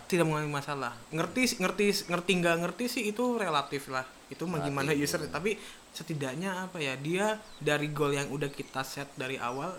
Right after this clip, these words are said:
Speaker 1: misalnya satu flow ini, goalnya ke situ, ya si user itu tuh bisa melalui itulah.
Speaker 2: Hmm.
Speaker 1: Kayak
Speaker 2: Tapi itu
Speaker 1: gitu.
Speaker 2: kan tugasnya Q A. Tapi mana tetap ngurusin?
Speaker 1: Ki-, enggak, Q A itu lebih ke arah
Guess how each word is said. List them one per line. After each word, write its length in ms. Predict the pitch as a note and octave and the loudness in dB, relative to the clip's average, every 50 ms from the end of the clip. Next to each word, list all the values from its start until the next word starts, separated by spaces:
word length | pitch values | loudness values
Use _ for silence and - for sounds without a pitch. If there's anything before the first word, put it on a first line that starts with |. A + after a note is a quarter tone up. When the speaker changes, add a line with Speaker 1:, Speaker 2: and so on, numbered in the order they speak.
| D#3 D3 | -10 -10
Speaker 1:
misalnya 240 | C3+ - C3+ C#3+ D#3+ D#3 | -10 -8 -8 -8 -8 -6
satu 160 | - C3 - C3+ | -8 -8 -8 -8
flow 320 | C3 - C#3 C#3 C3 B2 | -10 -6 -6 -4 -4 -4
ini, 320 | B2+ C3 C#3+ F3 G#3 A3+ | -4 -4 -4 -4 -4 -4
goalnya 320 | F3+ D3 C#3 C3+ C3+ C3 - | -4 -4 -4 -4 -4 -4 -4
ke 80 | C#3+ | -4
situ, 320 | C3+ - C#3+ C#3 - G3+ A#3 A3+ - - - - - - - - | -4 -4 -4 0 2 2 2 2 -2 -14 -18 -20 -20 -20 -16 -8
ya 400 | - C#3+ C#3 C3+ C3+ C3+ C3 B2+ B2 - | -4 -2 -2 0 0 -2 -2 -4 -4 -4
si 160 | - D3 D3 | -2 -2 0
user 240 | C#3+ C#3+ C#3 E3 D3+ | 0 0 0 -2 -2
itu 160 | D3+ D3+ F#3 | -2 -4 -4
tuh 160 | F#3 G#3 A3 | -2 0 0
bisa 640 | F#3+ E3 D3+ - D3+ C#3+ C#3 C3+ C3 C3 C3 B2 - - - - - - - - - - - - - - - - - - D3 - | 0 0 0 0 2 2 4 4 4 2 2 -2 -4 -8 -14 -20 -20 -20 -20 -20 -20 -18 -18 -18 -18 -18 -18 -16 -14 -12 -12 -10
melalui 480 | - C#3+ D3+ D3 C#3+ C#3 C#3 C#3+ C#3+ D#3 | -4 -2 0 2 2 2 0 -2 -4 -4
itulah. 240 | - D#3 C#3 A#2+ B2 - - - - - - | -6 -6 -6 -6 -8 -10 -14 -20 -20 -18 -16
Speaker 2:
Hmm. 80 | - F#2 | -14 -14
Speaker 1:
Kayak 360 | F#2 F#2 F2 F2+ - - - - | -14 -14 -16 -16 -16 -12 -8 -2
Speaker 2:
Tapi 80 | - | 0
itu 140 | A3+ A#3+ C4 C4+ | 0 2 4 4
Speaker 1:
gitu. 60 | D4 | 4
Speaker 2:
kan 60 | D4 D4 D4 - - | 4 2 0 -4 -4
tugasnya 340 | - G#3 E3+ E3+ - G3+ - - | -4 -2 0 0 0 0 -2 -2
Q 40 | D#3+ C3+ - | -2 -2 0
A. 180 | - B2 A#2+ G#2+ F2+ E2+ - - - - - - - - - - - - | 0 2 2 2 0 -2 -6 -14 -18 -18 -18 -20 -20 -20 -20 -18 -16 -10
Tapi 180 | C3 G3 C4 C4+ C4 - - - | -6 -2 -2 -2 -2 -4 -6 -4
mana 160 | F3 F3+ G#3+ B3 B3 | -2 0 2 2 2
tetap 240 | G#3 G3+ F#3+ - | 2 2 0 0
ngurusin? 400 | F3+ E3 E3+ F#3 G#3+ G#3 - C3 G2 D#2+ - - - | 0 -2 0 0 0 0 0 -2 -4 -6 -12 -14 -8
Speaker 1:
Ki-, 240 | - F3 E3+ E3+ - - - - | -4 -4 -4 -4 -6 -12 -8 -6
enggak, 240 | E3+ C#3+ B2+ A#2+ - | -4 -2 -4 -4 -4
Q 160 | - C#3+ - | -6 -2 -2
A 40 | E3+ F3+ | -2 0
itu 80 | - | 4
lebih 320 | B3+ A#3+ A3 E3+ D3 D#3+ D#3+ | 4 4 4 4 2 0 -2
ke 120 | - D3 C#3 | 2 2 4
arah 420 | C#3 C#3+ C#3+ D3 C#3+ C#3+ C#3+ C#3+ | 4 4 2 2 2 4 2 2